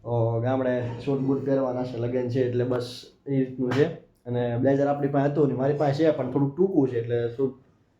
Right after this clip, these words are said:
બીજાનું લઈ આવેલો છું, બરોબર? તો અત્યારે ફટાફટ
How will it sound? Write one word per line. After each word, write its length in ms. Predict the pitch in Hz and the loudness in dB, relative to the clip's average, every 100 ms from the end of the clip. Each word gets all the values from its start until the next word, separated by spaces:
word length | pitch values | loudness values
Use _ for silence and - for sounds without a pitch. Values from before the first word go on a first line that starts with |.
| _ 156 | _ 4
બીજાનું 340 | 160 147 135 | 6 4 2
લઈ 120 | 135 | 2
આવેલો 320 | 127 120 113 | 2 0 -4
છું, 160 | 110 117 | -6 -4
બરોબર? 280 | 135 156 156 | 0 0 0
તો 140 | - | 0
અત્યારે 340 | 127 127 117 135 | 2 2 2 0
ફટાફટ 580 | - 135 120 156 165 | 6 6 8 4 4